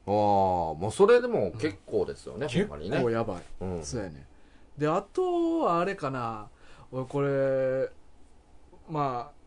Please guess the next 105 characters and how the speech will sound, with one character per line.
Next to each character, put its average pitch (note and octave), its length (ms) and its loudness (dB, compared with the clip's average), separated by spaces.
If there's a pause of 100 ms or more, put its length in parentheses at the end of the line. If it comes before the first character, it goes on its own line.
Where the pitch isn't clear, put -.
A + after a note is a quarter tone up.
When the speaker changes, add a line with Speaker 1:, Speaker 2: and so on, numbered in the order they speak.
Speaker 2:
あ、 - 40 -20 (180)
ま C3 100 -2
あ、 - 20 -4
風 A3 320 2
評 A#3 200 12
被 A3+ 140 2
害 F3+ 140 6
に B2 60 -2
な A#2 120 -4
っ - 40 -16
た C3+ 100 -2
ら A#2+ 360 -2
あ C3 100 0
れ C3+ 80 2
や A#2+ 100 0
か A2 120 -6
ら、 A2+ 100 -2
あ - 20 0
ん D#3 80 0
ま F3 80 4
は、 D#3+ 80 4
Speaker 1:
は C#3 80 0
い。 - 40 -10 (800)
Speaker 2:
は D3 120 -4
っ D3 40 -4
き A3+ 120 -6
り E3 80 4
言 D3 60 6
わ D3+ 80 6
れ D3 80 2
へ - 20 -4
ん A2 40 -8
か G#2+ 80 -10
も G#2+ 80 -8
わ G2+ 40 -8
か A2 80 -8
ら A2 140 4
ん - 40 4
け - 40 -2
ど、 G2 180 -6
Speaker 1:
は - 60 -10
い。 - 40 -18 (500)
Speaker 2:
ま C3+ 120 0
あ、 - 20 0
レ D#4+ 320 8
ー C4+ 40 4
シ - 220 -2
ッ E3+ 60 -6 (180)
ク D#3 120 0
し - 120 -6
た F3 160 2
せ A#3+ 340 2
い F3 40 4
な D3 140 2
の G3 140 2
か D3+ 180 0
は A2+ 120 2
わ D#3+ 180 2
か A#3+ 120 -4
ら G#3 100 2
ん G3+ 80 -4
け B2 120 -4
ど、 G2+ 160 -6
Speaker 1:
は A2+ 120 4
い G#2+ 40 6
は F#2 60 4
い E2 40 0
は D#2 100 -2
い。 - 20 -8 (100)
Speaker 2:
俺、 A#3 140 6
ま F#3+ 220 6
あ、 B2 120 -4 (240)
二 G3 240 -2
十 F3 220 0
四 D3 260 2
ぐ D3 80 2
ら C3 80 2
い - 20 -6
の - 60 -10
時 G#2+ 200 -8
レ D3+ 120 4
ー B2 40 0
シ - 140 -8
ッ - 20 -20
ク - 80 -16
し - 40 -10
て A#2 60 2
ん - 20 6
け B2+ 40 10
ど、 - 20 10
Speaker 1:
あ G#2 320 8
ー、 F#2 40 4
は F2+ 60 2
い、 - 20 0
言 F#2 100 -2
っ - 20 -10
て F2+ 60 -6
ま E2+ 140 -4
し - 80 -16
た A#1 60 -14
ね。 C#3 200 -14
Speaker 2:
目 G#3 500 6
が D#4+ 160 0
め D#3 240 2
っ D#3+ 60 -8